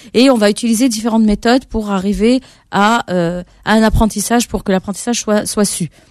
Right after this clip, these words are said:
D'accord ? Ben, l-, le don, c'est pareil. On va m-, installer l'enfant, lui expliquer, dire, « Ben, aujourd'hui, voilà ce qu'on va faire, on va donner de notre temps, ou on va donner,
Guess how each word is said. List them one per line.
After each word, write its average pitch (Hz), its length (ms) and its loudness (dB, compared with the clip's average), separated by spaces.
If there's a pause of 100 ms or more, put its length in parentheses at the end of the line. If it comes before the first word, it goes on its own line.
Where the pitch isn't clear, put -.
(320)
D'accord ? 196 300 2
Ben, 208 240 2
l-, 214 180 -2
le 226 180 2
don, 262 220 2
c'est 262 140 -4
pareil. 190 400 -2 (260)
On 220 160 0
va 247 420 2
m-, 220 280 2
installer 233 640 2 (240)
l'enfant, 208 420 2
lui 269 140 4
expliquer, 226 560 -4
dire, « 220 180 -4
Ben, 190 140 0
aujourd'hui, 214 480 -4
voilà 208 200 -2
ce - 60 -6
qu'on 202 140 -4
va 185 100 0
faire, 220 320 0
on 208 60 0
va 185 120 0
donner 214 380 2
de 185 120 -4
notre 175 280 -8
temps, 214 220 -4
ou 214 80 0
on 196 80 -2
va 202 140 0
donner, 233 440 2